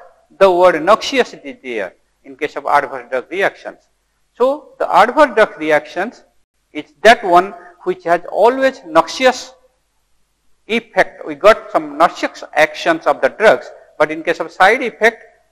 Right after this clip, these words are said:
that is only unintended pharmaceutical product having, uh, that is normally used by, uh, both positive and negative effect may be taken there. And a, another term used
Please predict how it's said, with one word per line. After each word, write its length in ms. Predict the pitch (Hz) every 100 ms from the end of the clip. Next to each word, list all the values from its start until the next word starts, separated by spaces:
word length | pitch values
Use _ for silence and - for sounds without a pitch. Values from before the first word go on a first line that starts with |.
| _ -
that 160 | 202
is 120 | 247
only 340 | 214 226 262 262
unintended 680 | 180 175 170 170 165 165 -
pharmaceutical 680 | 151 156 - 143 147 143 143
product 420 | 151 143 143 -
having, 360 | 123 131 202 277 _ _ _ _ _ -
uh, 440 | 135 139 131 - -
that 200 | 196 -
is 120 | 226 - _ 170
normally 540 | 180 220 247 262 254
used 220 | 196 180
by, 240 | 175 175 170 - _ _ _ _ _
uh, 280 | 104 123 127 - -
both 240 | 196 208 -
positive 440 | 220 277 311 294
and 260 | 220 165 165
negative 380 | 165 175 185 180
effect 440 | 151 - 156 - _ _ _
may 180 | 151 151
be 340 | 185 302 - _ _ -
taken 320 | 135 - - 147
there. 240 | 117 - _ _ _ _ _ _ _ _ _ _
And 240 | 120 127 135 _ _ _ _ _ _ _ _ 151
a, 220 | 165 -
another 460 | 180 254 294 285 -
term 560 | 165 151 165 175 -
used 320 | 165 202 202